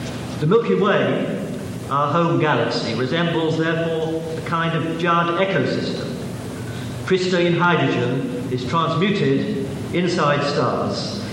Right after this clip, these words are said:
into the basic building blocks of life, carbon, oxygen, iron, and all the rest. Some of this material returns to interstellar space,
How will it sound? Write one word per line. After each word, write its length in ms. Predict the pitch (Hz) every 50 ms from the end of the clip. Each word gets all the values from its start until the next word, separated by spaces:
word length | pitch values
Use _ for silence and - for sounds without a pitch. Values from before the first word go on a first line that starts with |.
| -
into 180 | 123 127 123 123
the 140 | 131 127 -
basic 760 | 165 160 156 - - 151 151 - 156 151 151 - - - -
building 340 | 165 170 165 165 156 151 143
blocks 340 | - 151 147 143 - - -
of 120 | 135 127
life, 360 | 147 139 - - - - - - - - - - - - - - - - - - - - - - -
carbon, 600 | - - 147 147 143 139 143 143 139 143 139 139 139 139 139 - - - - - - -
oxygen, 800 | 135 139 135 139 139 - - 131 127 127 123 123 123 123 - 127
iron, 420 | 127 127 127 123 123 123 127 127
and 120 | 120 123 120
all 80 | 117
the 80 | 117 113
rest. 480 | 110 107 113 110 113 113 113 - - - - - - - - - - - - - - - - - - - - -
Some 200 | - 165 156 156
of 60 | 151
this 160 | 151 156 156
material 440 | 147 143 147 156 151 147 151 147 139
returns 400 | 147 143 147 160 151 151 - -
to 100 | 139 147
interstellar 440 | 139 - 123 - - 143 143 139 135
space, 680 | - - 180 180 185 180 180 180 180 180 180 180 -